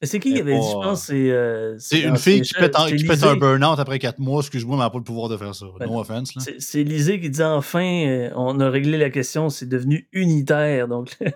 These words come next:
Speaker 1: le Parti communiste
Speaker 2: Ouais,
Speaker 1: du
Speaker 2: ouais.
Speaker 1: Québec. »
Speaker 2: C'était deux pho-, c'était deux photos de G N D, genre en montage sur le compte
Speaker 1: Ah
Speaker 2: de
Speaker 1: oui.
Speaker 2: Q S, là.
Speaker 1: Ah non, c'était pas pire,
Speaker 2: Ben,
Speaker 1: ça.
Speaker 2: écoutez, je vais,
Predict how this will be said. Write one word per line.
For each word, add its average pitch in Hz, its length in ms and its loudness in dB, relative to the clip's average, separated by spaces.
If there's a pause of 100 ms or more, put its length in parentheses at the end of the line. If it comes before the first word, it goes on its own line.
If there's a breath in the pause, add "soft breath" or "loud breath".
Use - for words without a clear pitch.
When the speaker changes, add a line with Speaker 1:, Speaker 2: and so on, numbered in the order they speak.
Speaker 1:
le 160 100 0
Parti - 400 -2
communiste 151 380 0
Speaker 2:
Ouais, - 0 -
Speaker 1:
du 147 280 6
Speaker 2:
ouais. 151 120 4
Speaker 1:
Québec. » 151 480 -2
Speaker 2:
C'était - 340 -2
deux 156 120 4
pho-, 156 220 -2
c'était 143 180 0
deux 160 140 4
photos 156 340 -2
de 139 40 -2
G 131 160 0
N 127 220 0
D, 147 220 0
genre 127 300 -2
en 120 140 -4
montage 131 640 -2
sur 127 120 -10
le 123 180 -8
compte 135 220 -4
Speaker 1:
Ah - 60 -2
Speaker 2:
de - 60 -2
Speaker 1:
oui. - 140 -4
Speaker 2:
Q 120 100 -4
S, 139 240 -4
là. 135 220 -4
Speaker 1:
Ah 143 140 2
non, 135 180 2
c'était - 200 -4
pas 139 120 -2
pire, - 220 -2
Speaker 2:
Ben, 156 220 2
Speaker 1:
ça. - 100 -14
Speaker 2:
écoutez, 196 400 -2
je 120 160 -8
vais, 160 160 -2